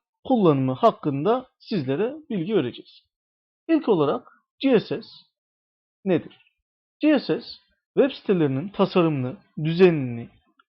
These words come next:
ayarlamak için kullanılan bir dildir. Kısaca web sitelerini tasarlamak için kullanılan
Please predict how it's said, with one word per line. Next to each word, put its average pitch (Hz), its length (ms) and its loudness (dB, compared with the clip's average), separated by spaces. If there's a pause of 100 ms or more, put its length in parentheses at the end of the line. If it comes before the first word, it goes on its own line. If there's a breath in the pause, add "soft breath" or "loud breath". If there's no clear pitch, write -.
ayarlamak 180 520 4
için 208 340 -6 (360)
kullanılan 196 680 2 (240)
bir 226 180 2
dildir. - 380 -8 (680)
Kısaca 247 480 0 (320)
web - 140 4
sitelerini 165 760 0
tasarlamak 196 520 4
için 247 180 -6
kullanılan 196 600 2